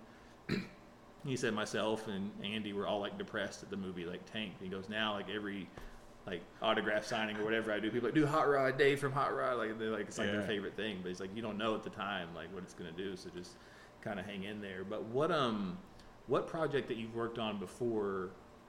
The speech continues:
Speaker 1: um, are you most proud of? Or even, you know,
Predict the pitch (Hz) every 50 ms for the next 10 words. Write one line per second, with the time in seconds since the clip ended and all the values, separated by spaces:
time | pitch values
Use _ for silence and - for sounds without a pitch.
0 | - - 90 87 85 82 82 82 - - - - - - - - - - 117 113
1 | 110 104 104 101 95 - - - - - 117 92 90 92 82 76 78 71 67 -
2 | - - - - - - - - - - - - - - - - - - - -
3 | - - - - - - - 110 113 110 113 127 123 123 117 110 110 107 104 101
4 | 101 101 98 95 87